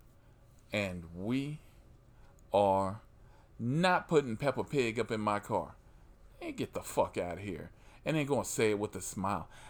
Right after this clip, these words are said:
"Hi, Kevin. I see you drove in New York, and you have such a wonderful rating.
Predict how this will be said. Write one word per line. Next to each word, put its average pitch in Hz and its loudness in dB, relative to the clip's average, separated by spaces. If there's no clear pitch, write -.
"Hi, 151 -6
Kevin. 139 -10
I 156 -2
see 190 -6
you 160 -6
drove 147 -2
in 120 -2
New 113 -2
York, 127 -4
and 156 -2
you 165 -2
have 147 -4
such - 0
a 110 2
wonderful 127 0
rating. 131 -2